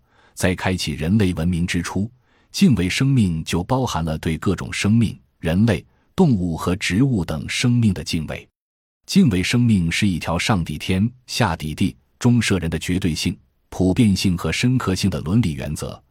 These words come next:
它直接针对当今无法无天的人类，要求唤醒他们的生命意识和伦理良知，让每个人都在用信念和行动回应它，承担起敬畏生命的神圣职责，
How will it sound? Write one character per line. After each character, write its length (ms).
它 140
直 240
接 180
针 160
对 180
当 220
今 200
无 160
法 180
无 180
天 140
的 60
人 200
类， 180
要 180
求 200
唤 280
醒 200
他 120
们 100
的 80
生 200
命 200
意 160
识 200
和 160
伦 220
理 140
良 240
知， 260
让 180
每 220
个 120
人 280
都 160
在 100
用 240
信 260
念 220
和 140
行 260
动 160
回 220
应 180
它， 220
承 220
担 200
起 180
敬 240
畏 160
生 220
命 180
的 100
神 300
圣 160
职 180
责， 280